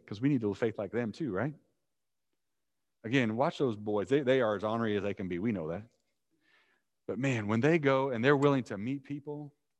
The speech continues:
uh, you guys, when they pray the way that they pray for different people, like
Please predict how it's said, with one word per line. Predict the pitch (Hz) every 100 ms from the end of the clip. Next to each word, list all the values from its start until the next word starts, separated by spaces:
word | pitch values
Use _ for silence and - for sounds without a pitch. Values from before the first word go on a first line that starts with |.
| _ _ _ _ -
uh, | 107
you | 110
guys, | 117 127 110
when | 113 117 113
they | 127
pray | 131 - 127 127 135
the | 120
way | 123
that | 120
they | 101
pray | 98 - 123 131
for | 127
different | 131 135
people, | 135 139 135 135 - - _ _ _ _
like | 104